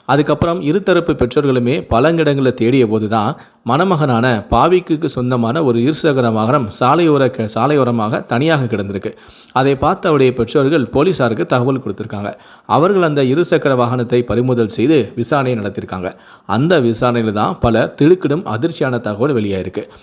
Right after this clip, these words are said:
அதாவது, மணப்பெண்ணான பாயலுக்கு அவரது உறவினரான கல்பேஷும் காதலிச்சுட்டு வந்திருக்காங்க. ஆனா, இவங்களுடைய காதலை அவங்களுடைய வீட்டுல வந்து ஏத்துக்கல. அந்த பெண்ணுடைய விருப்பப்படி திருமணம் நடக்கல. மாறாக, பாவிக் என்பவருடன் தான் பாயலுக்கு திருமணம் நடந்திருக்கு.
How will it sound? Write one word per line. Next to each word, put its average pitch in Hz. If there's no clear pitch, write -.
அதாவது, 127
மணப்பெண்ணான 151
பாயலுக்கு 123
அவரது 131
உறவினரான 135
கல்பேஷும் 160
காதலிச்சுட்டு 120
வந்திருக்காங்க. 101
ஆனா, 165
இவங்களுடைய 151
காதலை 123
அவங்களுடைய 120
வீட்டுல 117
வந்து 117
ஏத்துக்கல. 104
அந்த 131
பெண்ணுடைய 151
விருப்பப்படி 139
திருமணம் 127
நடக்கல. 107
மாறாக, 131
பாவிக் 165
என்பவருடன் 120
தான் 143
பாயலுக்கு 131
திருமணம் 127
நடந்திருக்கு. 95